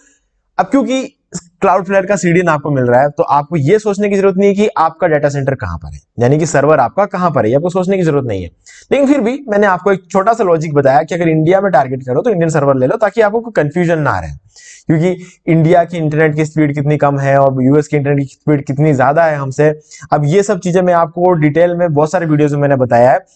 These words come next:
ठीक है, तो इसलिए बार बार ये बात नहीं बताऊंगा, लेकिन ये जो चीज है ये आपको माइंड में रखना है, ठीक है। तो ये हो गई बात क्लियर।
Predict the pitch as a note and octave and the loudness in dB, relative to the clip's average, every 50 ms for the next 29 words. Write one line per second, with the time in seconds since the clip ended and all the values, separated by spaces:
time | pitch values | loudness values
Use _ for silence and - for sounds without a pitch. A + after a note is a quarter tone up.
0 | _ _ _ - E3+ D#3 F#3+ F3+ - - - _ _ E3+ G3+ G3 F3+ - F#3+ G3+ | _ _ _ -2 0 0 -2 -2 -4 -8 -20 _ _ -4 -2 -2 -2 0 0 0
1 | G#3 G3+ - C#3+ C#3+ D3+ D#3 E3 D#3+ F3 E3+ D#3+ D#3+ D#3+ D#3 D#3+ D#3 D3 D3+ D#3+ | 0 0 0 0 0 0 0 0 0 0 0 0 0 0 0 0 0 -2 -2 -2
2 | D#3 C#3+ C3 B2+ B2+ B2+ D3 G3 A#3 - _ _ _ _ A#2+ B2 C#3+ C#3+ G3+ B3 | 0 0 0 0 0 2 0 0 -2 -4 _ _ _ _ 0 0 0 2 0 -4
3 | B3 - D#3+ C#3+ E3 F3 D3 D#3+ D3+ C#3 C3 B2 C#3+ G3 F#3+ D#3 C3 A#2 A2+ - | -4 -2 0 0 0 2 0 -2 -2 0 0 0 2 2 2 2 2 0 0 -4
4 | C3 A#2+ G2+ F#2 F2 F2 F2 E2 D#2 - D#2 D2 D#2 - _ _ _ _ - G3 | -6 -6 -4 -6 -6 -6 -6 -8 -10 -10 -14 -14 -16 -16 _ _ _ _ -4 -2
5 | G3 G3+ F#3+ E3+ F3+ D3 D#3 E3 D#3 D3+ C#3+ D#3+ D#3+ C#3 C#3 C#3+ C#3+ - D3 D3+ | 0 -2 -2 -2 -2 0 0 0 0 0 0 0 0 2 0 0 0 0 0 2
6 | F#3+ A3+ B3+ | 2 2 0